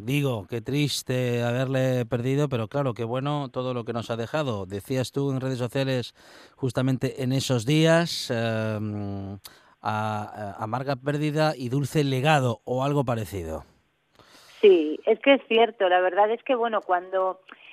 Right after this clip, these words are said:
Speaker 2: cuando alguien nos deja de esta manera, pero, eh, pues eso, es un gran autor y, bueno, escultor, cineasta, es que, bueno, es un gran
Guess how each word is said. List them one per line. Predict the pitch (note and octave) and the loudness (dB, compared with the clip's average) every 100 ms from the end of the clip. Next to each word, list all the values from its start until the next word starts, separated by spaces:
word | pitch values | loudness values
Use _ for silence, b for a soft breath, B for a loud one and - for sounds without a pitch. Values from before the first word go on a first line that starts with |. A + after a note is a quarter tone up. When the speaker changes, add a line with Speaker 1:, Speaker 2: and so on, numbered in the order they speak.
| B | B
Speaker 2:
cuando | - G#3+ G#3+ | -10 0 2
alguien | A3+ B3 D4+ | 2 2 -4
nos | D4+ | -2
deja | D4 D4 C#4+ | 0 2 2
de | C4+ | 0
esta | C4 C4+ | 0 0
manera, | C4 C4 C#4 C4+ F3 E3 b b _ | 0 -2 0 2 2 0 b b _
pero, | - G#3 G3 F#3+ F#3 F#3 F3+ F3+ - | 2 4 4 2 2 0 -2 -4 -4
eh, | G3+ F#3+ F3+ F3 E3+ | -2 -2 -2 -6 -8
pues | D#3+ E3 F3+ | -4 -6 -6
eso, | E3 E3 D3 | -4 -2 0
es | F#3 F#3+ | 0 -2
un | A3 G#3 | -8 2
gran | G#3+ G#3 | 4 6
autor | G3+ G3 - A3+ G#3 G3+ - _ | 6 4 8 8 8 4 -10 _
y, | - - - | -4 -2 -2
bueno, | D#3+ D3+ | -2 -2
escultor, | E3+ - D#3+ D3 - G3+ F#3+ F3 E3+ E3 | -6 -6 -6 -4 4 8 8 6 -2 -8
cineasta, | F#3+ F3 F3 G3+ - F#3 | -8 -2 0 0 4 2
es | F#3 | 2
que, | G#3 | -2
bueno, | G3 F#3+ E3+ | -2 -4 -4
es | F#3 | -6
un | B3 A#3+ | -8 2
gran | B3+ | 2